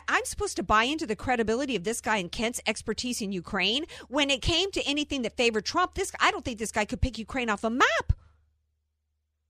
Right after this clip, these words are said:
He's sitting there acting as though, oh, he, he, he began to be concerned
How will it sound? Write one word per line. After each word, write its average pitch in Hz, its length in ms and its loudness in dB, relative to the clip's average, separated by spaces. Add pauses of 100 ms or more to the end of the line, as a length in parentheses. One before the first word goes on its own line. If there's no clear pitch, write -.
(240)
He's 453 180 8
sitting 480 340 2
there 330 160 4
acting 311 340 4
as 254 120 -6
though, 262 280 6 (260)
oh, 269 260 4 (160)
he, - 140 0
he, 269 300 2
he 254 140 2
began 226 400 2 (180)
to 165 100 -2
be 196 120 -2
concerned 208 720 0